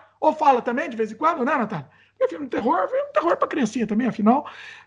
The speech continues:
Tem participação, Natália, também tem participação no nosso canal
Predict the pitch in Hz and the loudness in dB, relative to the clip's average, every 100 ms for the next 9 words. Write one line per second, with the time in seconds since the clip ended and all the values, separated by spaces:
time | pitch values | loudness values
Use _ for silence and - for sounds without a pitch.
0 | _ 370 370 330 - 302 285 262 285 262 | _ 4 6 4 4 2 2 2 2 2
1 | 285 262 277 269 320 294 294 247 247 254 | 4 4 4 2 2 0 0 -2 -4 0
2 | 269 262 233 - 262 254 220 - | 2 2 0 2 6 6 6 0